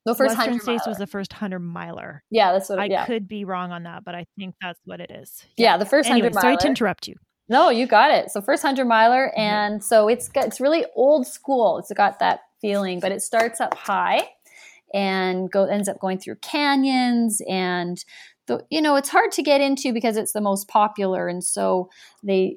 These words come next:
Speaker 1: they, they do special races, um, around the world where if you're the overall winner, you get a ticket to go into the race. And so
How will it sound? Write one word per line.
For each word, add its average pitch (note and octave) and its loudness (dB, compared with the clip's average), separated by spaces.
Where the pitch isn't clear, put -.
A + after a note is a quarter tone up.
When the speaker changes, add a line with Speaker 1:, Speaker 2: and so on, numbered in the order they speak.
Speaker 1:
they, F#3+ -4
they F#3+ -4
do G#3 -2
special A3 0
races, G3 -2
um, F3 -4
around F#3 -4
the F#3 -4
world F3 -2
where E3 -4
if F3 -10
you're F3 -4
the E3 -4
overall G3 4
winner, F3+ -2
you D#3+ -6
get E3 -2
a D#3+ -8
ticket G3 -4
to F#3 -8
go E3+ -2
into E3+ -8
the E3+ -8
race. D#3+ -8
And F3+ -10
so E3+ -6